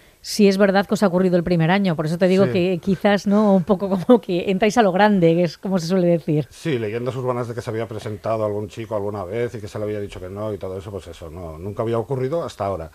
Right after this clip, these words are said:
Speaker 1: Ya.
Speaker 2: Y ha ocurrido y de lleno, pues, eh, le ha tocado. O
Speaker 1: Vale.
Speaker 2: sea que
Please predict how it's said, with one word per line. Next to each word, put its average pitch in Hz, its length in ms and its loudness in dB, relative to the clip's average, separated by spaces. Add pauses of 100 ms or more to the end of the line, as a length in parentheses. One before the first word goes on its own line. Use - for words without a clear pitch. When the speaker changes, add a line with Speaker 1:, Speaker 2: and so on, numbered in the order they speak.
(200)
Speaker 1:
Ya. 123 180 -8
Speaker 2:
Y 92 120 -8
ha 104 40 -4
ocurrido 147 600 -6
y - 80 -10
de 87 180 -10
lleno, 120 420 -8
pues, - 300 -12
eh, 80 400 -10
le 92 80 -12
ha 85 60 -14
tocado. 67 340 -20 (100)
O 175 60 -4
Speaker 1:
Vale. 143 200 -2
Speaker 2:
sea 78 60 -12
que - 100 -18